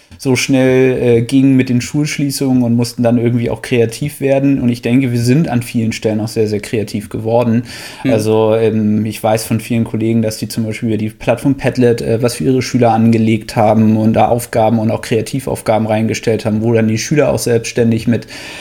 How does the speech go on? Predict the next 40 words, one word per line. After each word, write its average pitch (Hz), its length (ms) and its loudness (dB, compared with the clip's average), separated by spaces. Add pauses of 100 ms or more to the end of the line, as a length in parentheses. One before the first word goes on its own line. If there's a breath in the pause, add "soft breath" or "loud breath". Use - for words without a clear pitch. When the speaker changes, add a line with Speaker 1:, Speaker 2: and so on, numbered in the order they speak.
(240 loud breath)
Speaker 1:
ähm, 110 720 2
mit 135 420 0
digitalen 123 520 0
Medien 120 460 4
und 110 160 0
digitalen 120 440 0
Werkzeugen 117 480 2
arbeiten 113 480 2
können 117 240 0
und 110 120 0
einfach 110 280 -2
auch 113 240 -2 (340 loud breath)
noch 120 100 2
einen 120 100 4
anderen 117 280 4
Zugang 120 420 0
zu - 120 -6
den 110 160 0
Aufgaben 107 460 0
bekommen. 104 360 -4
Ich - 80 -6
denke, 110 240 -2
Speaker 2:
Ja. 101 80 -2
Speaker 1:
das, - 340 -6
äh, 107 400 -2
ist 127 140 -4
schon 113 540 2
etwas, 113 400 -2
was 113 160 -2
jetzt 113 160 -2
auch 110 160 -2
in 110 60 0
den 107 160 -2
Köpfen 117 360 -4
um, 113 340 -2
von 113 220 -2
uns 147 320 4
als 113 220 -2
Lehrkräften, 151 880 -2
äh, 143 320 -4